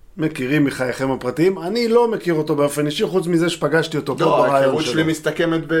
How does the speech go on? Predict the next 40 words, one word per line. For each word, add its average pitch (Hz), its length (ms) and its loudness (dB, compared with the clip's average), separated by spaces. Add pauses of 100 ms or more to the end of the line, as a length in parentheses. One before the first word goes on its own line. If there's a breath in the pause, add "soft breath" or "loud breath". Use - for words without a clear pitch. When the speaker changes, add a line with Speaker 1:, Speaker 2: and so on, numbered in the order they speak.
(260)
Speaker 2:
בחודש 156 800 -2
ימים, 165 300 -4
כאילו, 110 300 -4
אני 113 140 -4
לא 135 100 -4
מכיר 170 320 -2
אותו 135 260 0
באמת, 123 360 -4
אה, 120 40 0 (240)
אתה 110 80 -8
יודע, 113 220 -2
לעומק. 113 340 -6
Speaker 1:
ובולי 190 480 2
מכיר 185 300 0
Speaker 2:
בולי 202 160 4
Speaker 1:
אותו 220 120 2
Speaker 2:
מכיר, 190 140 2
Speaker 1:
טוב. 240 240 4
Speaker 2:
אני 185 320 -2
מכיר 196 240 -2
אותו 196 200 -2
חודש, 202 380 2
הוא 170 140 0
אחלה 175 180 -2
בן 165 140 -2
אדם. 151 200 -2
Speaker 1:
אני 208 320 4 (120)
אינ-, 233 200 2
מה 202 120 2
שאני 214 140 0
מנסה 202 240 2
להגיד, 196 280 0
שאני 185 380 2
אינני 214 400 2
חשוד 202 460 0
בקרבה 185 480 2
לרן 180 360 2
קוז'וק 196 440 2
או 196 360 2
Speaker 2:
כן. 180 80 2